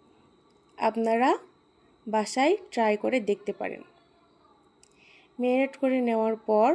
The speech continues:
আমি স্লাইস করে কেটে রাখা আলু এবং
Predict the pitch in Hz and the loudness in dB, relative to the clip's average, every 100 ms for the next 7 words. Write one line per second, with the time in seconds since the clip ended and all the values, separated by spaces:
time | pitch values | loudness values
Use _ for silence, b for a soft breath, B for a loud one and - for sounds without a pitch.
0 | 339 - _ _ _ _ _ _ _ _ | 0 -12 _ _ _ _ _ _ _ _
1 | _ _ _ _ _ - - 226 220 247 | _ _ _ _ _ -16 -8 -4 -2 -2
2 | 349 - _ _ _ _ _ _ _ _ | -4 -6 _ _ _ _ _ _ _ _
3 | _ _ _ _ _ _ _ _ _ - | _ _ _ _ _ _ _ _ _ -12
4 | - - 262 240 240 - 240 240 233 214 | -10 -2 2 2 0 -2 -2 0 -2 0
5 | 220 214 214 226 247 254 226 220 220 277 | 2 2 0 -4 -4 -4 -2 2 2 0
6 | 285 226 226 | -2 0 0